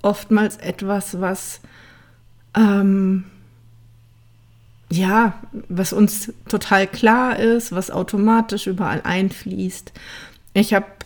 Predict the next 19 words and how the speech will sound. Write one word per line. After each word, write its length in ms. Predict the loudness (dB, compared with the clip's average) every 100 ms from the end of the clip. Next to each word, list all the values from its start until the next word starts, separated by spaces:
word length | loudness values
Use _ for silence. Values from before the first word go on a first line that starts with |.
| -4
zum 180 | 0
Lebenswerk 640 | 2 2 0 -2 -4 -4 -4
auch 160 | -6
einen 120 | -4 -6
kleinen 520 | -4 -4 0 -2 -2
Blogbeitrag 920 | -4 -6 -8 -6 -6 -6 -8 -8 -8
geschrieben, 720 | -12 -12 -6 -6 -4 -4 -4 -6
wenn 240 | -4 -2
du 80 | -2
dir 220 | -4 -6
das 220 | -4 -6 -6
noch 200 | -10 -6
genauer 420 | -6 -4 -6 -6
angucken 520 | -8 -8 -12 -6 -4
magst. 520 | -4 -8 -14 -18 -20 -20 -20 -20 -20 -20 -20 -20 -20 -20 -20 -20 -20 -20 -20 -20 -20 -20 -20 -20 -20 -20 -20 -20 -20 -20 -20 -20 -20 -8
Grundsätzlich 840 | 4 4 6 2 2 2 2 2 -2
ist 200 | -2 -2
das 160 | -2
Lebenswerk 840 | 2 2 2 0 0 2 2 2